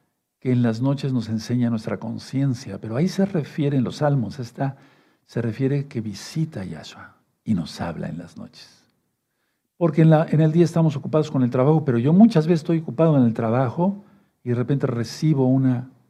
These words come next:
una idea, una visitación de Yahshua. Yo sé que es él, o de un malaj, un ángel, un mensajero que él envió. Sí, interrumpo todo y anoto rápido.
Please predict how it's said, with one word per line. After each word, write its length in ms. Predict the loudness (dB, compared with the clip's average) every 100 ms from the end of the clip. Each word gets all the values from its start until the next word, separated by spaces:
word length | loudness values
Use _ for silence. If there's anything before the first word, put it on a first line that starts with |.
| _ _ _ _ _ _
una 280 | -4 0 4
idea, 460 | 4 2 2 2 2
una 200 | 0 0
visitación 760 | -2 -6 -8 -8 -4 -2 0
de 120 | -2
Yahshua. 380 | -4 -4 -6 -8
Yo 140 | -8 -8
sé 340 | -6 -6 -6
que 160 | -4 -6
es 240 | -6 -6
él, 440 | 0 2 2 -2 -12 _ _ _ _ _ _ _ _ _ _ _ _
o 140 | -2
de 100 | 2
un 180 | 4 6
malaj, 720 | 6 4 2 0 -2 -6 -6
un 220 | -2 0
ángel, 500 | 2 2 0 -4 -4
un 160 | -2 -2
mensajero 720 | 0 -2 -4 -6 -2 -2 -2
que 100 | 0
él 80 | 0
envió. 540 | 0 2 2 0 -2 -12 _ _ _ _ _ _ _ _ _
Sí, 440 | -20 -12 -4 -2 -2
interrumpo 600 | -4 -4 -2 0 0 -2
todo 340 | 2 2 2
y 160 | 0 -4 -8 _ -16
anoto 680 | -8 0 0 0 -4 -14 -18 -12
rápido. 640 | -6 -6 -6 -10 -10 -14